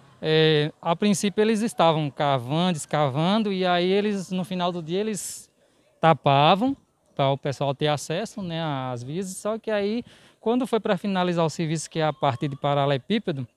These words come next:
eles simplesmente fizeram, mas não, não deixaram, assim, uma passagem pros moradores pegar e ter acesso a, a outro, a outra rua, né, e tal, sair da rua, porque essa rua aqui, ela não tem saída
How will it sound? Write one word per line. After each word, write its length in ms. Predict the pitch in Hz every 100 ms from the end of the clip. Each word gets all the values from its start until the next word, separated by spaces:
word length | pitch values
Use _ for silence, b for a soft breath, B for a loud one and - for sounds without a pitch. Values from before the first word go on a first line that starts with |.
| _ _ _ b b b -
eles 260 | 208 220
simplesmente 680 | - 233 247 226 190 190 180
fizeram, 440 | - 208 185 185 220
mas 180 | 233
não, 140 | 220 262
não 240 | 254 247
deixaram, 560 | 302 285 - 202 214 196
assim, 200 | - 180
uma 160 | 175
passagem 600 | 156 165 - 156 160 139
pros 360 | 139 151 143 139
moradores 680 | 139 139 143 127 139 139 127
pegar 460 | _ 139 127 127 139
e 40 |
ter 140 | 147
acesso 540 | 143 127 139 131 - 135
a, 100 | 131
a 180 | 127 135
outro, 300 | 143 147 135
a 80 |
outra 220 | 135 143 127
rua, 340 | 127 160 147
né, 140 | 143
e 20 | 147
tal, 240 | 143 147 -
sair 280 | 165 156
da 120 | 156 131
rua, 200 | 131 180
porque 140 | -
essa 240 | 226 214
rua 140 | 170 170
aqui, 120 | -
ela 140 | 196
não 140 | 214 214
tem 160 | 220
saída 520 | 214 269 190 190 151